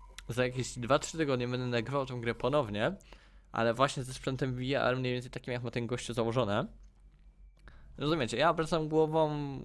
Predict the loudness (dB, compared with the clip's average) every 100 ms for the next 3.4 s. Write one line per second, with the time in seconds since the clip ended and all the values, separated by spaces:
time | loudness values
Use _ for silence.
0 | -4 0 0 0 -2 -2 -2 -2 -4 -4
1 | -4 -4 -2 -2 -4 -8 -20 -18 -16 -16
2 | -16 -18 -18 -20 -20 -20 -20 -20 -16 -10
3 | -6 -2 -2 -2